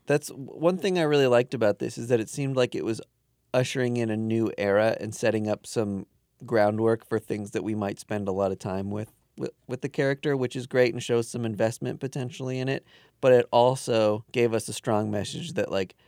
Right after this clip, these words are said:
nothing is safe and nothing is sacred, which I feel like is key to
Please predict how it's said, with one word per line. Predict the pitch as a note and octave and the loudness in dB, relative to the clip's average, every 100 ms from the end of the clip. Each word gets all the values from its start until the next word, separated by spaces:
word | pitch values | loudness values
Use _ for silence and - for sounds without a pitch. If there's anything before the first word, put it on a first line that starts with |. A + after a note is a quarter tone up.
| _ _ | _ _
nothing | - A#2 G#2+ A2+ G#2+ | -4 -2 0 -2 -2
is | - | -2
safe | B2 G2+ F#2+ | 0 0 0
and | G2 | -6
nothing | F#2+ F2+ G2 F#2+ | -6 -6 -6 -8
is | - | -6
sacred, | G2 F2 - F2 | -6 -6 -6 -8
which | F2 E2+ - | -8 -10 -10
I | F2+ | -12
feel | - F#2 | -8 -6
like | F2 E2 | -6 -8
is | - - | -12 -14
key | - F2+ F2+ | -14 -10 -10
to | - - E2 D#2+ | -10 -8 -8 -8